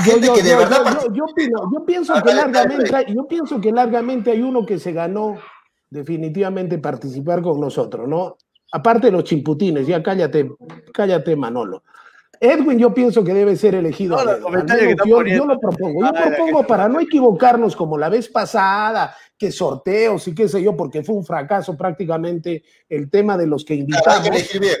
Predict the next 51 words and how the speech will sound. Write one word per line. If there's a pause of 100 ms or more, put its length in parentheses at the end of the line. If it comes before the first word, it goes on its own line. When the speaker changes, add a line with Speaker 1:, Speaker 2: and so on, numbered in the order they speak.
(140)
Speaker 2:
hay
que
elegir
bien,
Speaker 1:
Hay
que
Speaker 2:
claro.
Speaker 1:
elegir
bien.
Yo
pienso
que
Edwin
me
parece, (500)
me
parece
que
tenemos
que,
tendríamos
que
elegirlo
porque
largamente,
aparte
que
no
me
cae
bien, (400)
pero
sí
por
sus
intervenciones,
todo,
se
ganó
largamente
su
participación.
Speaker 2:
No
me
Speaker 1:
Es
lo
Speaker 2:
cae
Speaker 1:
que
Speaker 2:
bien.
Speaker 1:
opino,
¿no?